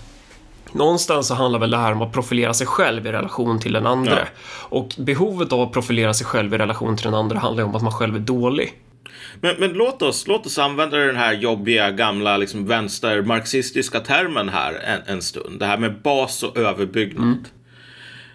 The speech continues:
Speaker 2: Och basen ska då i det här exemplet vara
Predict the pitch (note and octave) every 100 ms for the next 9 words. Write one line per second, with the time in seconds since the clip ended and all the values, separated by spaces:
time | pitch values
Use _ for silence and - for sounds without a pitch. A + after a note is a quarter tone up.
0 | - _ C#3 C#3 B2 A#2 E3 E3 - -
1 | B2 A#2 A#2 - _ - - A#2+ G#2+ A2
2 | G#2+ G2+ G2+ F#2+ G#2 F#2+ F#2+ F#2+ F#2+ F#2+
3 | G2 A2 G#2 A#2 B2+